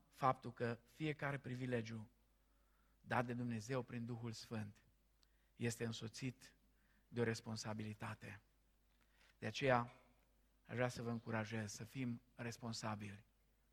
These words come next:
vis-a-vis de aceste binecuvântări, aceste privilegii fantastice care le-am primit. Să fim responsabili. Să ne punem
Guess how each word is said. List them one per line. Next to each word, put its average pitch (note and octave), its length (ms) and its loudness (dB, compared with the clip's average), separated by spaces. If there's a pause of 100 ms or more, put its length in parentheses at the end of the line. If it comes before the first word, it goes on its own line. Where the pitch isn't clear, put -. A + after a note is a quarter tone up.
(380)
vis-a-vis A2 440 0
de A2 80 0
aceste A2 520 -4 (240)
binecuvântări, A2 840 0 (120)
aceste A2+ 380 -8
privilegii A2 600 -2
fantastice G#2+ 840 -6 (540)
care A2+ 140 -4
le-am G#2+ 160 -2
primit. G#2 360 -6 (480)
Să - 160 -12
fim A#2 200 -4
responsabili. A2 760 -6 (880)
Să - 120 -6
ne G#2+ 140 2
punem C#3 520 0